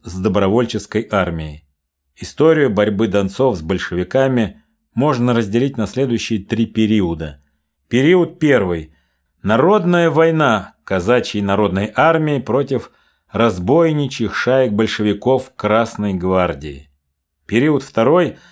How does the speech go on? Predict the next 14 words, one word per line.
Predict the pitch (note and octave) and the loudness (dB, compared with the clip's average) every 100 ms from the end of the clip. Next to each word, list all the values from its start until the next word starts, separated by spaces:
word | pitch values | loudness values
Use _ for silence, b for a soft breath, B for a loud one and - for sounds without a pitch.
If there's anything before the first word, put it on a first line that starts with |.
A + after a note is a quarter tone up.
| b b b - | b b b -4
Народная | G#2 C#3+ G#3 E3+ D#3+ | 0 2 2 2 2
война | C#3 C#3 D3 D#3+ E3+ | 2 2 2 2 2
казачьей | - A#2 G2 C#3+ - A2+ | 0 0 2 0 0 -2
народной | G#2+ G#2+ B2 A2+ A2+ | 0 2 2 0 0
армии | B2 D#3 D3+ C3+ | 0 0 0 -2
против | A2 B2 A#2+ - | -2 -4 -4 -4
красно-рабочей | - B2+ A2+ A2 G2+ G#2 A2 G2 | -2 -2 -2 -2 0 -2 -4 -6
крестьянской | G2 F#2 G#2+ A2 G2 - F#2+ | -8 -6 -4 -4 -4 -6 -4
народной | F#2 G2 G2+ F#2 F#2 - | 0 0 0 0 -4 -4
армии | G#2+ C3+ D3 C#3+ C#3 | 0 2 2 0 -2
за | A2+ F#3+ | -2 -2
целость | F#3+ - C3+ D3+ B2 - | -4 -2 0 0 -2 -6
своих | - - G2 F#2 A2+ A2+ | -16 -10 -6 -4 -4 -6
станиц. | - - G2+ G2 E2+ - | -14 -8 -4 -4 -4 -10